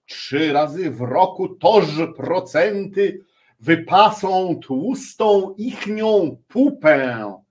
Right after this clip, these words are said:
I żyj, człowieku, z małej renty.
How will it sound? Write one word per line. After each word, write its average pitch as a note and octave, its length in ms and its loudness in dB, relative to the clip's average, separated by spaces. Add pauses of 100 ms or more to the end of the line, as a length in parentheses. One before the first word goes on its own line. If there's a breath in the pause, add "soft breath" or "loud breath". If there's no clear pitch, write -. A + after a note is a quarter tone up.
(380)
I A3+ 140 0
żyj, G#3 440 -2
człowieku, G#3 680 -4
z C#3 120 -10
małej G#3 440 2
renty. F3+ 760 -4